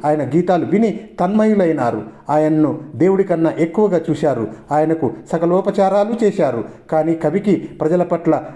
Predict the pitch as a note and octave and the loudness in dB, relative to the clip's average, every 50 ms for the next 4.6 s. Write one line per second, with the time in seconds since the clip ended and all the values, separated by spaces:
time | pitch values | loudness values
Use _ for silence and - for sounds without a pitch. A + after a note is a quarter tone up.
0 | - C#3+ D3 C#3+ E3+ D#3+ E3 D#3+ D3+ D3 C#3 C3+ C3 D3+ D#3 D#3 D#3 D3+ C#3 C#3 | -4 -2 0 0 2 2 0 0 0 -2 -4 -2 -2 0 2 2 2 2 2 0
1 | B2+ A#2+ A#2 C3 D3 D3+ B2+ A#2 G#2 - - - - - D3+ E3 F3 E3+ E3+ F#3+ | 0 0 2 2 2 2 2 0 -2 -4 -6 -12 -10 -4 -2 0 0 2 2 2
2 | G#3 F#3 F3+ - - - - - D#3+ E3 E3+ E3 E3 D#3 A#2 - - - - C#3+ | 2 2 0 -2 -2 -6 -4 -2 0 0 0 0 0 -2 -2 -2 -4 -6 -2 0
3 | D3+ D3 F3 E3 E3+ E3+ E3+ E3 D3 D3 - - - - - - D#3+ D#3+ E3+ E3 | 0 2 2 2 2 2 2 0 -2 -4 -6 -14 -16 -12 -4 -2 -2 0 0 0
4 | D#3+ E3 G3 G3 A3+ A3 F3 D#3+ C#3+ C3+ - G#2 | 0 0 0 2 2 2 4 4 2 2 0 -2